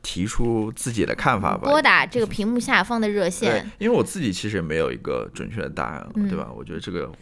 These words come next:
Speaker 1: 问题是开放的。
Speaker 2: 嗯。
Speaker 1: 当然我也知道，就是这里面肯定还是有区别的啦。
Speaker 2: 嗯。
Speaker 1: 比如说，呃，你在放弃你的这个亲密伙伴的时候，
Speaker 2: 嗯。
Speaker 1: 你可能会想说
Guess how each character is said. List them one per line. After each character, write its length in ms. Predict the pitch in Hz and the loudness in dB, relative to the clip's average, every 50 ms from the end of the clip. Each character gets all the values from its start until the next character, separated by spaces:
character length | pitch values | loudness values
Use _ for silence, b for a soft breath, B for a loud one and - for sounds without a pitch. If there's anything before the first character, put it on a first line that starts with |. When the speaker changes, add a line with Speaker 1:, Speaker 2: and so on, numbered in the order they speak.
| - - - | -18 -14 -8
Speaker 1:
问 200 | - 123 120 104 | -4 -2 0 0
题 140 | 90 - 85 | 0 0 -2
是 140 | 82 - 87 | -2 -4 -4
开 200 | - - 104 110 | -4 -2 -2 -2
放 240 | 131 127 107 - - | 0 -2 -2 -4 -6
的。 80 | - - | -10 -8
Speaker 2:
嗯。 220 | - 180 160 160 170 B B B B - | -8 -6 -6 -6 -10 B B B B -2
Speaker 1:
当 100 | - 160 | 0 2
然 100 | 190 180 | 4 4
我 120 | 143 160 | 4 4
也 100 | 170 107 | 4 2
知 220 | - - - 127 135 | 2 0 0 2 4
道， 180 | 143 117 87 | 4 4 4
就 120 | 90 107 101 | 2 0 -2
是 280 | 107 104 90 82 80 - B B B B B B B - | 0 2 2 2 2 0 B B B B B B B -2
这 120 | - 170 | 0 2
里 80 | 156 107 | 2 2
面 120 | 90 90 | 2 0
肯 140 | 90 - 80 | -2 0 0
定 80 | 92 104 | 0 2
还 160 | 107 104 101 | 2 2 2
是 140 | 147 175 151 | 4 4 2
有 80 | 95 | 2
区 220 | - - - 104 92 | 2 0 -2 -2 0
别 180 | - 64 50 | 0 -2 -2
的 120 | - - 58 | -2 -4 -6
啦。 120 | 50 50 - | -8 -6 -4
Speaker 2:
嗯。 260 | 180 196 208 196 196 | 0 0 0 2 0
Speaker 1:
比 120 | 196 - 98 | 0 0 0
如 100 | 92 101 | -2 0
说， 340 | 101 - 113 110 113 110 B B B B B B B B | 0 4 4 4 4 4 B B B B B B B B
呃， 240 | - 85 78 82 82 | -6 -4 -4 -4 -4
你 120 | 76 76 | -6 -6
在 240 | 69 - 101 87 85 - - - - - - _ - - - - - | -4 0 0 0 0 -2 -6 -18 -20 -20 -20 _ -20 -18 -18 -18 -18
放 260 | - - - 113 98 | -8 -2 0 0 0
弃 140 | 90 - 95 | 0 -2 -4
你 180 | 82 69 64 - - - | -6 -6 -6 -10 -8 -4
的 320 | - 80 76 69 62 60 60 | -2 -2 0 0 -2 -4 -6
这 120 | - - | -8 -10
个 360 | 69 76 60 55 50 50 - - - | -8 -6 -6 -6 -8 -10 -12 -16 -12
亲 160 | - - 113 | -8 -4 -2
密 120 | 104 110 98 | 0 0 0
伙 180 | 85 - - | 0 0 0
伴 180 | - 95 104 95 | 0 0 0 0
的 80 | 76 69 | -2 -4
时 140 | - - | -6 -4
候， 180 | 67 60 50 - - - | -4 -4 -6 -6 -8 -6
Speaker 2:
嗯。 340 | 202 190 180 170 165 190 190 - - | -6 -4 -4 -6 -8 -8 -10 -10 -10
Speaker 1:
你 140 | - - - | -8 -8 -6
可 100 | - 87 | -6 -6
能 120 | 71 78 | -6 -4
会 140 | 87 90 85 | -4 -4 -4
想 180 | - 80 50 | -4 -6 -8
说 300 | - - 76 64 55 50 | -8 -8 -8 -8 -8 -10